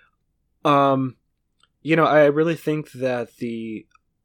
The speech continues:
level of propaganda in America is a, a lot, it's incredibly deep and deeply institutionalized and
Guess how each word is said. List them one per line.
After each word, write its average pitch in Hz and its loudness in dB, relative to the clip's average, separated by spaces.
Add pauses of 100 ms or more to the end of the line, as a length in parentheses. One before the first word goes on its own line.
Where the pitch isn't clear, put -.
(280)
level 127 -4
of 113 -8
propaganda 110 -10 (140)
in 101 -14
America 95 -14
is 92 -12
a, 87 -16 (840)
a - -12
lot, 117 -4 (1120)
it's 143 -4
incredibly 147 2
deep 123 -8
and 107 -8 (220)
deeply 117 -10
institutionalized 110 -10
and 98 -14